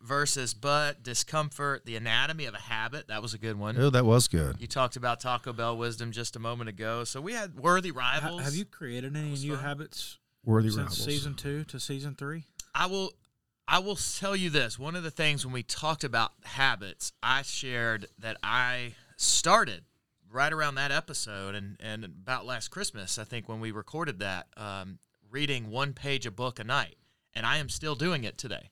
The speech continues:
Speaker 3: One
Speaker 2: Yep.
Speaker 3: page.
Speaker 2: And I
Speaker 1: One
Speaker 2: think
Speaker 1: page a book, at least,
Speaker 3: And it
Speaker 1: right?
Speaker 3: just seems so simple, doesn't it?
Speaker 1: It, it ends up being many more, but,
Speaker 2: Yeah.
Speaker 1: um, I'm reading The Alchemist. Have you guys read that before?
Speaker 2: Oh, Paulo.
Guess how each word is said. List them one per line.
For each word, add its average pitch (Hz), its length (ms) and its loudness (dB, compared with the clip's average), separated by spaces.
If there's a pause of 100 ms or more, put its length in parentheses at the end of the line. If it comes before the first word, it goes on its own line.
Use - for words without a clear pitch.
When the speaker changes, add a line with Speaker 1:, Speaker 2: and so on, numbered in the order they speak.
(140)
Speaker 3:
One 110 160 -16
Speaker 2:
Yep. 101 200 -2
Speaker 3:
page. 101 340 -12 (240)
Speaker 2:
And 117 160 12
I 107 40 12
Speaker 1:
One 110 80 12
Speaker 2:
think 131 200 8
Speaker 1:
page 139 220 0
a 135 40 -4
book, 131 360 0
at 165 120 4
least, 170 320 0
Speaker 3:
And 160 80 4
it 165 40 4
Speaker 1:
right? 139 100 6
Speaker 3:
just - 140 6
seems 151 280 2
so 127 200 -2
simple, 104 400 -4
doesn't 107 240 -6
it? 135 160 -12
Speaker 1:
It, 165 60 -6 (120)
it - 60 -2
ends 196 240 0
up 160 180 4
being 147 300 -2
many 127 200 0
more, 117 500 2
but, 120 340 2 (160)
Speaker 2:
Yeah. 113 460 4
Speaker 1:
um, 101 160 -12 (360)
I'm 127 100 -4
reading 190 240 0
The 123 200 -2
Alchemist. 101 640 0
Have 107 100 -10
you 135 140 -8
guys 156 180 -6
read 165 140 -2
that 160 180 -12
before? - 240 -6
Speaker 2:
Oh, 185 240 8
Paulo. 165 800 6